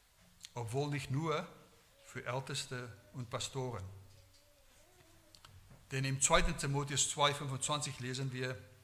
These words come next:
also vierundzwanzig fünfundzwanzig, „Ein Knecht des Herrn soll nicht streitsüchtig sein, sondern freundlich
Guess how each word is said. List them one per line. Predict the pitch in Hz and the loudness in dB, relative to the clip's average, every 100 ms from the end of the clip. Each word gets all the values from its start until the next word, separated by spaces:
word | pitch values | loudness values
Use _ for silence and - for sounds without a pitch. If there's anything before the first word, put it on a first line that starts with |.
| - - - - | -20 -20 -20 -12
also | 110 113 104 - - - | -10 -8 -10 -12 -20 -12
vierundzwanzig | - 147 - 139 135 | -4 -2 0 -2 -4
fünfundzwanzig, | 135 139 135 143 131 131 - | -6 -6 -6 -4 -6 -6 -8
„Ein | 123 - | -8 -2
Knecht | 139 220 - | 0 0 -2
des | 135 - | -4 -2
Herrn | 120 143 156 - - - - - - - - - | -2 -2 -4 -10 -20 -20 -20 -20 -20 -20 -20 -8
soll | 135 123 | -4 0
nicht | 151 - - - - | 0 0 -6 -18 -20
streitsüchtig | - - - 135 180 - 170 - 165 | -10 -8 2 4 4 2 -2 -2 -2
sein, | - 151 156 151 - - | 2 0 0 -6 -10 -8
sondern | 127 131 117 | -4 -2 -2
freundlich | - 151 180 180 180 - | 0 4 4 2 -4 -6